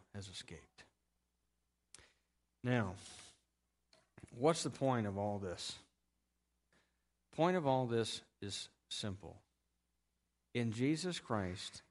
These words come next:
at Christmas, God has come into the world.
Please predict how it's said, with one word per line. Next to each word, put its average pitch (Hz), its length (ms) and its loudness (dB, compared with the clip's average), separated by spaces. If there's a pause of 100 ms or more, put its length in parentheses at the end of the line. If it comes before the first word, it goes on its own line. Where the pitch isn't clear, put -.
(340)
at 123 280 2
Christmas, - 720 -4 (680)
God 110 460 2 (140)
has 104 140 -4
come 107 280 -2
into 107 260 -4
the 101 140 -6
world. 92 320 -6